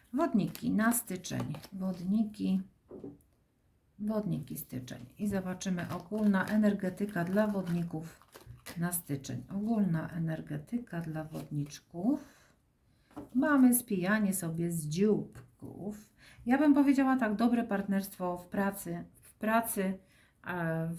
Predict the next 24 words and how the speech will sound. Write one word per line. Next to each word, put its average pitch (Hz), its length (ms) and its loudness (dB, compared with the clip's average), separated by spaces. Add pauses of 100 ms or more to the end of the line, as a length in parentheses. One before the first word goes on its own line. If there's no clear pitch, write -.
(120)
wszędzie 240 360 8
tam, 190 320 2
gdzie, 175 520 2
e, 170 340 0
gdzie 175 300 0
są 170 560 0
obowiązki, 165 720 0
tak? 185 260 -2
Więc 170 220 -2
dobre 196 280 2
partnerstwo 170 720 -2
w 147 80 -6
pracy, 208 560 0 (440)
w 175 160 -6
jakichś 170 320 -4
tam, 156 460 -2
nie 175 120 0
wiem, 147 200 0
szkoleniach, 185 880 0
e, 165 340 -2 (760)
grupach, 202 800 4
e, 196 180 2
społecznych, 185 720 0
rozwojowych, 190 1080 2